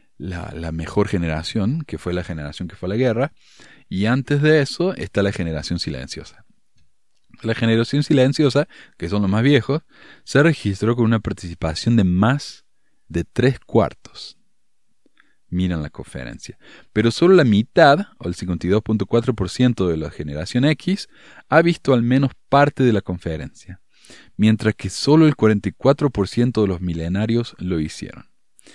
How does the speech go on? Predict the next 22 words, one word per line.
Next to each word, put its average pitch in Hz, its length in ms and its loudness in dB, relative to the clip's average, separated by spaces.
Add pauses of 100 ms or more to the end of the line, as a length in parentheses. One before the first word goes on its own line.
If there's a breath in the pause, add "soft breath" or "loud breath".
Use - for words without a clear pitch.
(320 loud breath)
En 104 100 0
otras 135 180 2
palabras, 151 560 6
hay 120 140 4
una 127 140 6
caída 110 340 2
de 101 100 4
más 120 260 2
de 113 100 0
treinta 123 400 0
puntos 127 560 0
entre 117 260 -2
la 110 120 2
generación 92 500 -4
más 139 140 2
vieja 180 440 4 (380 soft breath)
de 98 100 -2
mormones 139 640 2
y 107 140 -2
los 95 120 0
más 113 220 0
jóvenes 117 560 0